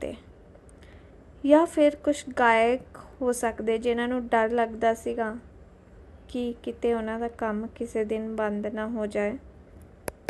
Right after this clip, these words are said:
ਉਹਨਾਂ ਦੀ ਵੱਧਦੀ ਤਰੱਕੀ ਲੋਕਾਂ ਤੋਂ ਦੇਖੀ ਨਹੀਂ ਜਾ ਰਹੀ ਸੀ। ਤੇ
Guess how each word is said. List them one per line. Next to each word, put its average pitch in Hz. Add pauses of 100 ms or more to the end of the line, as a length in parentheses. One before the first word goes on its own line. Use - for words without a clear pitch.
(2250)
ਉਹਨਾਂ 262
ਦੀ 262
ਵੱਧਦੀ 262 (480)
ਤਰੱਕੀ 240 (160)
ਲੋਕਾਂ 240
ਤੋਂ 240
ਦੇਖੀ 240
ਨਹੀਂ 233
ਜਾ 220
ਰਹੀ 214
ਸੀ। 214 (920)
ਤੇ -